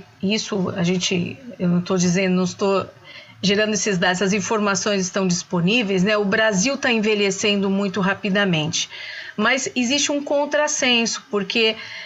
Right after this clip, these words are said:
como tudo no nosso país, nós temos uma falta de estrutura em alguns, alguns setores, como de saúde, né? A própria previdência social, eh,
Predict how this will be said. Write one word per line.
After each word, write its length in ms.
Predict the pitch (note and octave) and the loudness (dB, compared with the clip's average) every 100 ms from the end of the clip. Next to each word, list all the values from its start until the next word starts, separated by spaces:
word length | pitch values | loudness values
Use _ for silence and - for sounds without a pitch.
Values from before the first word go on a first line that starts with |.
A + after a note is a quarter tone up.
| - - _ - | -18 -20 _ -4
como 280 | C4+ C4 B3+ | 0 0 -2
tudo 360 | D4+ D#4+ B3+ | -2 0 0
no 140 | G3+ G3 | 0 0
nosso 360 | F#3 F#3 G3 | 0 0 -2
país, 500 | F#3 F#3+ G3+ C4 A#3 | -2 0 2 2 2
nós 220 | G#3+ A3 | 0 -2
temos 340 | - B3 B3 A#3+ | 0 0 0 0
uma 220 | B3 B3+ | 0 -2
falta 540 | B3+ C4+ C4+ D#4 D4+ | -2 0 2 2 0
de 80 | G#3+ | -2
estrutura 560 | G#3 G#3+ F#3 G#3 A3+ G#3+ | -2 -2 -6 -2 -2 0
em 80 | G#3 | 2
alguns, 600 | G3 F#3+ G3 F#3 - - - - - | 0 0 0 -2 -4 -10 -16 -18 -8
alguns 320 | - F#3+ G#3 G3 | -2 0 0 0
setores, 540 | F#3+ F3 B3+ C4 G3 | -2 -2 0 0 0
como 260 | - G3 G3 | -2 0 0
de 140 | F#3+ | 0
saúde, 960 | F#3 C4 B3+ A#3 A#3+ B3+ B3+ G3+ A#3 B3 - - | 0 0 2 0 0 0 0 0 -2 -4 -12 -2
né? 320 | F#3+ A3+ B3 - - - | 0 0 -2 -12 -14 -4
A 120 | F#3 | -4
própria 340 | F3+ C4+ C#4 A3+ | 0 -2 0 0
previdência 720 | A#3+ A3 G3+ G3+ G#3+ G#3+ G#3 | -2 0 2 2 2 2 -2
social, 800 | - G3 - G#3+ F#3 G3 A3 A#3 - - - - | -2 -2 0 2 2 2 2 -2 -8 -12 -14 -2
eh, 600 | G3+ G3+ G#3 G3+ G3+ | 2 4 4 4 2